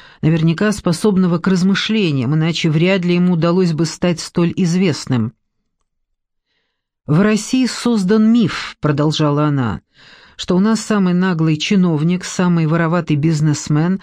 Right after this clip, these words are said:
самый продажный журналист».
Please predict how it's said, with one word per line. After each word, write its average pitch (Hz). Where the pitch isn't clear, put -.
самый 202
продажный 180
журналист». 170